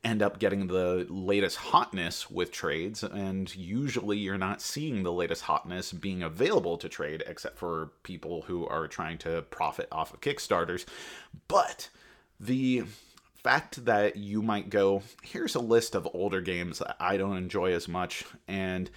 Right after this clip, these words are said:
then here is a list of games that someone else has that they don't enjoy as much," you may be exposed to some classics that you haven't even considered, something that may predate your, uh, time of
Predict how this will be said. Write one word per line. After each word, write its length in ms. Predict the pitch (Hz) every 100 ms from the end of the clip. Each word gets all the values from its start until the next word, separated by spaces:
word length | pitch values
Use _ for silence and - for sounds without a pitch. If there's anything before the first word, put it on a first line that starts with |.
| - -
then 340 | 92 104 95 92
here 540 | 90 - 107 110 101
is 180 | 101 98
a 60 | 95
list 260 | 92 -
of 80 | 90
games 380 | 90 85 85 -
that 240 | 80 -
someone 280 | - 90 87 -
else 240 | 208 -
has 300 | 82 73 78
that 200 | - -
they 140 | 139
don't 200 | 160 95
enjoy 340 | 85 80 90 85
as 180 | 82 -
much," 240 | 90 - - - -
you 100 | 147
may 140 | 175
be 180 | 170 156
exposed 800 | 123 - - - 135 120 107 -
to 220 | - 104 101
some 440 | - 101 98 98 - - -
classics 680 | - 95 - - 90 87 -
that 280 | 95 87 98
you 180 | 113
haven't 280 | 117 127 120
even 220 | 117 101
considered, 440 | - 104 - - -
something 300 | 107 104 95
that 180 | 85 80
may 140 | 87
predate 680 | - - 104 101 95 92 101
your, 420 | 101 98 95 92 - - -
uh, 240 | - 90 82
time 320 | - 98 92
of 100 | 90